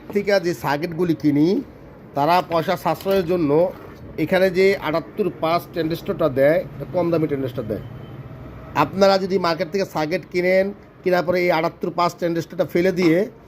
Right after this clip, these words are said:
এখানে অরিজিনাল এক নম্বর আটাত্তর পাঁচ ট্রানজিস্টর লাগাবেন।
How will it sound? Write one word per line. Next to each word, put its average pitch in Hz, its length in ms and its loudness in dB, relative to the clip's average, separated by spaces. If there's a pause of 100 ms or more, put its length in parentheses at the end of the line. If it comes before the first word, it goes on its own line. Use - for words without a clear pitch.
(200)
এখানে 180 480 2 (160)
অরিজিনাল 196 600 4
এক 185 220 -2
নম্বর 190 320 2
আটাত্তর 165 420 -4
পাঁচ 170 260 -2
ট্রানজিস্টর 147 380 -4
লাগাবেন। 123 340 -2